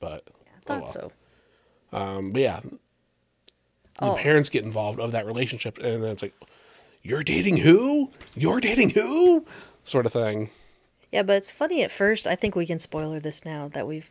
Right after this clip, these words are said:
Speaker 2: danced around it a little bit. Um, Robbie and Randy are kinda having a, a father-son talk, and Randy's kinda like, "I don't know, this girl, she's a little crazy." And his dad's like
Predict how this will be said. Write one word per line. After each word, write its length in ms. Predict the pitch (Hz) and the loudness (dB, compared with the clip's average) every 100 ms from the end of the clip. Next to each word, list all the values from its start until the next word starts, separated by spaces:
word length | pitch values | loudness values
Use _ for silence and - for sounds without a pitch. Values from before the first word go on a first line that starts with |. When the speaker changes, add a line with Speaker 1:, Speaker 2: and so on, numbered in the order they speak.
| _ 185 | _ -4
Speaker 2:
danced 340 | 170 170 - | -2 -2 -2
around 260 | 160 160 170 | -2 -2 -2
it 80 | 165 | -2
a 60 | |
little 180 | 165 160 | 0 0
bit. 240 | 165 156 - - - _ - | -2 -6 -6 -20 -20 _ -6
Um, 460 | - 240 180 180 - _ _ _ _ - | -2 -2 -2 -6 -10 _ _ _ _ -2
Robbie 560 | 202 190 190 196 180 | 6 6 6 4 2
and 200 | - 180 | 2 2
Randy 360 | 175 175 175 175 | 4 4 2 0
are 60 | 160 | 0
kinda 320 | 185 170 165 | 0 0 2
having 360 | 170 160 160 | 0 0 0
a, 240 | 147 143 - | -2 -6 -4
a 100 | 180 | -6
father-son 720 | - 175 165 160 - 180 170 165 | -2 0 2 0 0 2 0 -2
talk, 440 | 175 160 156 - - - - - - | -2 -2 -4 -8 -20 -20 -20 -20 -6
and 120 | 196 | 2
Randy's 340 | 185 175 180 - | 4 4 2 -2
kinda 240 | 185 175 | -4 -2
like, 280 | 165 160 - | -2 -2 -4
"I 40 | 220 | -10
don't 180 | 226 196 | -6 -6
know, 100 | 175 | -4
this 180 | 185 - | -2 -2
girl, 480 | - 220 202 185 180 _ _ - | 0 4 4 4 -2 _ _ -10
she's 180 | - 226 | -6 0
a 60 | 240 | 4
little 200 | 247 190 | 6 4
crazy." 580 | - 240 226 165 165 156 - - _ - | 6 6 8 4 -2 -6 -20 -20 _ -4
And 140 | 190 | 2
his 160 | 190 185 | 2 4
dad's 320 | 185 175 175 | 4 4 2
like 360 | 170 165 160 | 2 2 -2